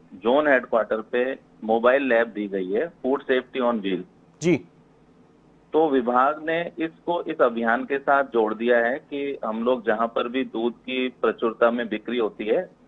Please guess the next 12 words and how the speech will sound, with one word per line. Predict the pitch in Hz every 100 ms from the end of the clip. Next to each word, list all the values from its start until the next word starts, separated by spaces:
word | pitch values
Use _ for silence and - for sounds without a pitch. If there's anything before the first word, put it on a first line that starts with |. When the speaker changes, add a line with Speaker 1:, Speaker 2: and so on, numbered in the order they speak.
| _ _ _ - _ -
Speaker 1:
उन | 151 156 156 -
pockets | 120 110 131 127 -
में, | 139 139
उन | 131 139
क्षेत्रों | 135 123 113 120
में | 127 123
जाकर | 104 104 113
के | 107 139
मौके | 165 - - 110 123 165
पर | 165 165
ही | 170
check | - 127